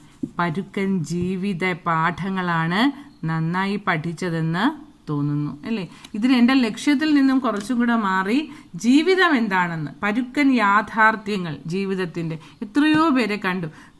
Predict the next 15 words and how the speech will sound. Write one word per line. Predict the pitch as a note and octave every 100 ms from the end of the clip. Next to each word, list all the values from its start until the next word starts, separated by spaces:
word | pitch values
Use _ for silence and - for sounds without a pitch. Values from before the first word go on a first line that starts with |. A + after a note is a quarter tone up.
| -
കാടുകളിലൂടെ | C4 B3+ C4+ D4 D#4 D#4 D4 B3 A#3+ F3+ - -
സഞ്ചരിച്ചു, | G3 F#3+ F3+ F3 D#3 D3+ - -
അവിടുത്തെ | G3+ A3+ A#3 A#3+
ജനങ്ങളുമായി | F3+ F3+ F#3 A3 A#3 G#3+ G3
ഇടപഴകി, | F3 D#3 F#3 G#3 F3+ E3 C#3 - -
ചായക്കടകളിൽ | F#3+ F3 F#3 G3+ G#3 G3 F#3 F#3 F3 F3
കിടന്നുറങ്ങി, | D#3+ E3+ F#3+ F3 D3+ D3+ D3+ - _ -
ഇങ്ങനെയൊക്കെ | F3+ F#3+ A3 G#3 G3
എത്രയോ | E3+ - B3 C4 B3
അനുഭവങ്ങളാണ് | G3 E3 G3 G3+ A3+ G#3+ G#3 F#3 D#3+ D#3 A3 C#4 - - -
എനിക്കുണ്ടായത്. | F3 D#3 D#3+ D#3 D#3+ D#3 D3+ - - -
അതൊക്കെ | A3+ B3+ C4+
ഈ | C#4 C4+
പരുക്കൻ | A3+ A3+ B3+ C#4+
ജീവിത, | A#3 A#3 A3+ B3 G#3+